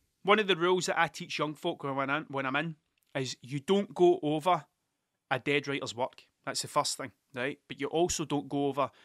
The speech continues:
historical pieces of graph. So if there's something that's been there for twenty years, you don't go anywhere fucking near that thing. That's a part of history. If that survived twenty years of the buff, right,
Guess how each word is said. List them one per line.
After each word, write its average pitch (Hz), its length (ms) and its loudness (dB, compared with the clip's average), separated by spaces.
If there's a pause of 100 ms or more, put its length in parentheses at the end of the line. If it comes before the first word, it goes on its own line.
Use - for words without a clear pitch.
(100)
historical 147 600 0
pieces 139 320 -6
of 113 80 -6
graph. 113 380 -4 (360)
So 147 140 -2
if 135 80 -4
there's 139 140 -4
something 220 380 0
that's 185 160 -4
been 175 240 -6
there 170 180 0
for - 280 -12
twenty 170 340 0
years, 180 400 -4 (160)
you 135 180 0
don't 143 240 0
go 135 140 0
anywhere 151 500 -2
fucking 143 340 -6
near 131 180 -4
that 151 200 -4
thing. 123 200 -12 (220)
That's 139 200 -2
a 139 40 -8
part 143 240 2
of 123 100 -6
history. 139 520 -8
If 147 140 -8
that 175 240 6
survived 151 840 -2
twenty - 340 -4
years 147 280 -4
of 127 140 -6
the 127 80 -6
buff, - 420 2 (1120)
right, 170 260 4